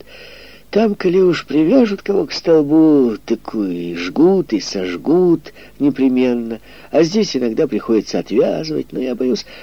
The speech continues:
что показанный вами пример не удержится, сеньор". Я едва не расхохотался. Диего всегда обращается к фактам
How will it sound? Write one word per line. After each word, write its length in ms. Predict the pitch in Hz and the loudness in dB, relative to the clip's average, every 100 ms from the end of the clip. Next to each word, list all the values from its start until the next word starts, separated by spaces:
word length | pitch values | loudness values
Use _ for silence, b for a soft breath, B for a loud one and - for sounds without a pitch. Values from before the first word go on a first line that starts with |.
| B | B
что 320 | - - 190 | -10 -2 -2
показанный 640 | - 151 - 175 156 160 | 0 -4 -2 -2 -2 -4
вами 280 | 151 156 156 | -2 -2 -4
пример 480 | 139 139 143 160 147 B B B - - | -4 -2 0 0 -2 B B B -20 -16
не 500 | - 139 135 139 147 | -10 -8 -6 -2 0
удержится, 640 | 151 147 - 113 - - | 0 0 -4 -4 -10 -14
сеньор". 600 | - - 80 82 71 65 - - | -12 -10 -10 -8 -8 -10 -16 -10
Я 100 | 123 | -8
едва 360 | 120 - - | -8 -10 -16
не 160 | 82 90 | -14 -14
расхохотался. 1000 | - - - - - - - - - - B B B B B | -14 -16 -18 -20 -20 -18 -18 -18 -20 -20 B B B B B
Диего 420 | 110 147 170 160 | 2 4 4 2
всегда 520 | 143 170 143 156 175 | 0 -2 0 -2 -2
обращается 600 | 165 156 139 160 151 - | -2 -2 -2 -2 -2 -4
к 120 | 127 | -10
фактам 600 | - 135 156 - - 143 | -6 -6 -6 -6 -4 -4